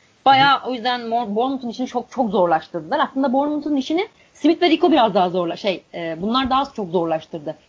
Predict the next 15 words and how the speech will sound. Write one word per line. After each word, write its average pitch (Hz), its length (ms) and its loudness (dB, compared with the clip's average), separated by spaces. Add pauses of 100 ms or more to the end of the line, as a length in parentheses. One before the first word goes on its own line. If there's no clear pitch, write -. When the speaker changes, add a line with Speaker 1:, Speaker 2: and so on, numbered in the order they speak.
Speaker 1:
Liverpool 190 420 0
dışında. 170 360 -8
Çünkü 214 320 -2 (260)
savunmaları 214 440 2
gereken 202 300 0
başka 196 220 -4
isimler 170 360 -4
vardı. 156 280 -2
O 180 100 -2
da 165 80 2
ayrı. 165 220 0 (680)
Speaker 2:
Yani 123 140 -8
öyle. 120 140 -4 (220)
Speaker 1:
Öyle 185 220 4
yani. 151 260 -2